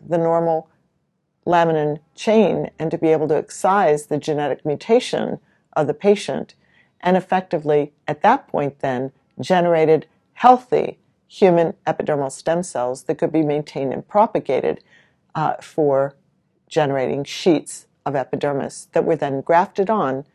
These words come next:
to this patient. So this gene therapy of epidermal stem cells required only a very few number of stem cells in order to be able to replenish or repopulate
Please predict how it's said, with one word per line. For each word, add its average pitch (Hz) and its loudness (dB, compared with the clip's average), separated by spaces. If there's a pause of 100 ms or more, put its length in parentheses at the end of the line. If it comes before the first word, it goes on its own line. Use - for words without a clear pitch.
(160)
to 165 -4
this 147 -4
patient. - -6 (1200)
So 202 6 (680)
this 247 2 (1500)
gene 233 6
therapy 143 -4 (440)
of 160 4 (260)
epidermal 180 2
stem 190 -2
cells - -6 (360)
required 202 4
only 190 2
a 165 2
very 190 4
few 226 0
number 190 2 (140)
of 156 -2
stem 160 -2
cells - -6 (300)
in 180 2
order 180 2
to 185 -8
be 170 2
able 160 4
to - -14
replenish 175 2
or 156 0
repopulate 175 0